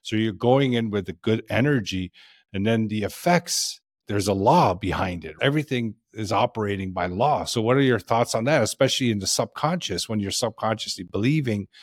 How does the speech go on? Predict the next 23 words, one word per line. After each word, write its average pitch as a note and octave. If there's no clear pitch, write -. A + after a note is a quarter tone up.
something G#2+
and G#2
you're G2+
talking C3
to G#2+
someone G2+
in F#2
the F#2
sales, B2+
uh, G2
conversation? F#2+
There's G#2
a A2
lot D3
going B2+
on G#2+
in F#2+
the F2+
subconscious A2+
level G#2
between F#2
the D#2
two. -